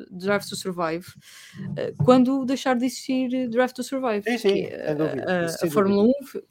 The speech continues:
Speaker 1: a Liberty fe-, fez isto com o objetivo de atrair,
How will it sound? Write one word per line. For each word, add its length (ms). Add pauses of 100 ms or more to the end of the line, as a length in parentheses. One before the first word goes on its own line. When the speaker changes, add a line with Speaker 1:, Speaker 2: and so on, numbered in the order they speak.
(200)
Speaker 1:
a 40
Liberty 500
fe-, 260
fez 260
isto 320
com 120
o 200
objetivo 460
de 100
atrair, 580